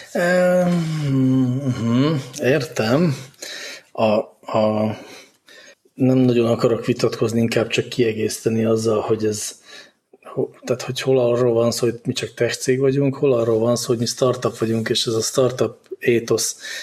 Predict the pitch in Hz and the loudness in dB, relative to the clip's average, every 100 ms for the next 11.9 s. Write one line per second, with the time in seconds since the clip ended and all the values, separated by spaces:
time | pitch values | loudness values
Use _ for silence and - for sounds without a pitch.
0 | - - 117 - 117 120 104 110 107 107 | -8 -2 0 0 0 0 2 0 0 0
1 | 107 107 - - - 110 - _ 117 110 | 0 0 -2 0 0 0 -6 _ 0 0
2 | 110 - 127 120 127 - 110 - 120 - | -2 -2 0 2 0 0 -2 0 0 0
3 | - - - _ - 113 110 - 120 123 | -4 -10 -16 _ 0 0 2 2 2 2
4 | - 110 107 107 98 - - - - - | 2 0 0 -2 -4 -12 -16 -8 -2 0
5 | 104 - - - 104 104 - - - 110 | -2 -2 -4 -2 -2 -2 -6 -4 0 2
6 | 101 104 - - - - - _ - - | 0 0 -8 -18 -16 -16 -20 _ -10 -2
7 | 107 107 107 107 - - 110 110 139 123 | -2 0 0 0 -2 -2 -2 0 0 0
8 | 123 113 104 104 104 107 101 104 127 107 | 0 0 2 2 2 2 2 2 2 2
9 | 107 - 104 - 110 104 104 104 104 117 | 0 0 -2 0 -2 0 0 0 -4 -6
10 | - - - - - - _ - 104 104 | -14 -20 -18 -16 -18 -20 _ -8 -4 -4
11 | 107 120 117 110 101 101 101 101 101 | -2 0 2 2 2 2 0 0 -2